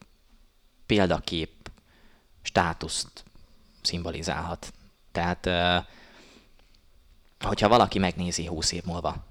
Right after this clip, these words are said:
ezt a filmet, akkor nyilván tudni fogja azt, hogy Hosszú Katinkának milyen volt a pályafutása.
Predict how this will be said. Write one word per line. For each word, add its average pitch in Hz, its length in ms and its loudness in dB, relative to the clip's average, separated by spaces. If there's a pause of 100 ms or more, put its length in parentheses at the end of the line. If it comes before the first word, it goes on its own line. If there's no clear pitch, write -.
ezt - 200 -8
a 80 40 -2
filmet, 104 460 -2 (920)
akkor - 540 -2 (100)
nyilván 82 420 -2
tudni 78 220 -4
fogja 82 280 -4
azt, - 160 -2
hogy 85 240 -4 (480)
Hosszú - 240 -4
Katinkának 78 720 -4
milyen 67 220 -8
volt - 220 -4
a - 40 -8
pályafutása. 104 800 -2